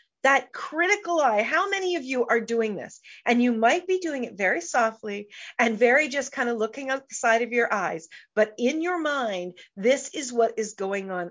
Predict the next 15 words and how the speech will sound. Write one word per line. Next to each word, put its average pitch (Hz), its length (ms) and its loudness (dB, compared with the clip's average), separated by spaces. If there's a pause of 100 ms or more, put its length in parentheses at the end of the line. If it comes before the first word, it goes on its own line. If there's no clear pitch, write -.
(120)
again 180 600 -2 (100)
and 196 140 -6
again 180 480 -6 (120)
and 170 140 -8
again, 165 540 -8 (340)
right? 233 300 -2 (480)
This 330 340 -2
is 349 240 -2
where 247 200 4
you 220 260 -4
are 214 200 2
at, 214 300 -2
is 214 240 -2
you're 233 160 4
moving 240 920 0